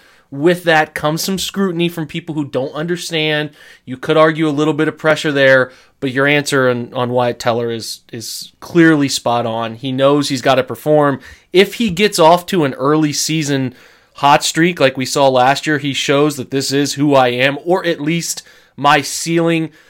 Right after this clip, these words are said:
to basement is pretty narrow. I'm gonna be pretty damn good or elite. Do you think they might try to get it done? Like, I was curious, Sobo, if if he plays well the first four or five weeks, if they might say, "Okay, we just gotta get this done." You know what I'm saying? Instead of waiting.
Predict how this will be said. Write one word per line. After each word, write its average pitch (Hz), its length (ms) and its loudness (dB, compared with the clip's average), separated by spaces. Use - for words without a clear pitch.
to 143 100 -6
basement 147 560 -2
is 135 140 -10
pretty 147 320 -4
narrow. 151 600 2
I'm 131 160 -6
gonna 147 200 -2
be 143 120 -6
pretty 160 360 -4
damn 156 240 -2
good 165 340 2
or 139 220 0
elite. 147 440 -4
Do 139 100 -12
you 180 120 -2
think 190 220 -6
they 180 80 0
might 160 240 -2
try 165 140 0
to 143 40 -4
get 143 200 -4
it 127 100 -8
done? 135 240 -2
Like, 143 160 -2
I 165 100 4
was 175 160 -2
curious, 202 480 -2
Sobo, 147 400 0
if 135 220 -2
if 151 140 -6
he 160 100 -6
plays 180 380 -2
well 160 200 4
the 147 80 -2
first - 280 -6
four 156 140 -2
or 139 40 -4
five 135 260 -2
weeks, 139 260 -6
if 117 80 -12
they 139 120 -6
might 131 200 -4
say, 127 180 -6
"Okay, 120 380 -8
we 139 120 -10
just 131 180 -8
gotta 123 180 -2
get 110 180 -14
this 110 160 -16
done." 110 360 -12
You 127 80 -12
know 127 80 -4
what 123 80 -4
I'm 120 60 -8
saying? 123 260 -8
Instead 113 260 -8
of 110 60 -12
waiting. 110 360 -14